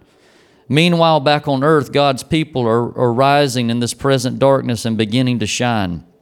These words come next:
His royal army is spreading the King's glory all over the earth as we take dominion of this planet back from the defeated one.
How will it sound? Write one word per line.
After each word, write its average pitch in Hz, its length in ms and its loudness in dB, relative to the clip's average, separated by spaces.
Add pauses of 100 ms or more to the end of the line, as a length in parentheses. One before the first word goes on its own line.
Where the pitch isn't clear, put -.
(500)
His 110 240 -2
royal 147 300 2
army 147 440 0
is 113 140 -2
spreading 139 480 -2
the 120 80 -4
King's 135 320 -4
glory 120 460 0 (280)
all 139 300 2
over 143 180 2
the 120 160 -4
earth 131 360 0
as 123 200 -4
we 117 140 -4
take 135 340 -4
dominion 127 460 -2
of 110 100 -4
this 110 140 -4
planet 120 460 -4
back 123 240 0
from 117 140 -4
the 110 60 -2
defeated 107 540 -4
one. 90 240 -8